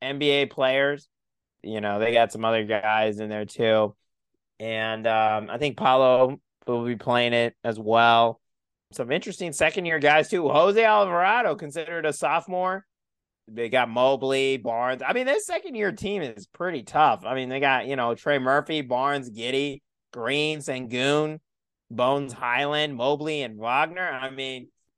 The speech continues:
you know, it's, it's your, your boy Sohan, though, is also on the rookie class team. So it, it, I think it's gonna be a solid game, but yeah, it's, it's gonna be fun to watch all those sophomores together. It just,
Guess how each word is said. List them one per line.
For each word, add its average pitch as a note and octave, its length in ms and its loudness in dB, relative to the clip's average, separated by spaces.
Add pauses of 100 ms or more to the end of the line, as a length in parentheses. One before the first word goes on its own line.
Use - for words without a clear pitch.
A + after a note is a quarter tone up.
you C#3 160 -6
know, B2+ 320 0
it's, C#3+ 460 -4 (100)
it's - 540 -8 (160)
your, C3 360 0
your C3 200 -2
boy F3 260 2
Sohan, F3+ 640 2
though, D#3 300 -2 (100)
is D3+ 260 -2
also E3 320 -4
on D#3+ 100 -8
the D#3 80 -8
rookie D#3 300 -6
class D3 400 -2
team. D3 300 -14 (220)
So D3 320 4
it, D#3+ 260 4
it, D#3+ 120 2
I D3+ 140 0
think B3+ 220 0
it's - 180 -6
gonna G#3+ 160 0
be G3 120 -2
a F3+ 40 0
solid F3+ 380 2
game, D#3+ 380 -2 (200)
but B2+ 320 0 (760)
yeah, B2 240 -8
it's, A2+ 260 -14
it's C3 160 -4
gonna G3 180 -2
be D3+ 120 -4
fun C#3 240 0
to C3 80 0
watch B2 260 2
all B2 140 0
those A2+ 180 -12
sophomores A#2+ 460 -6
together. A2+ 320 -4
It - 100 -12
just, - 240 -18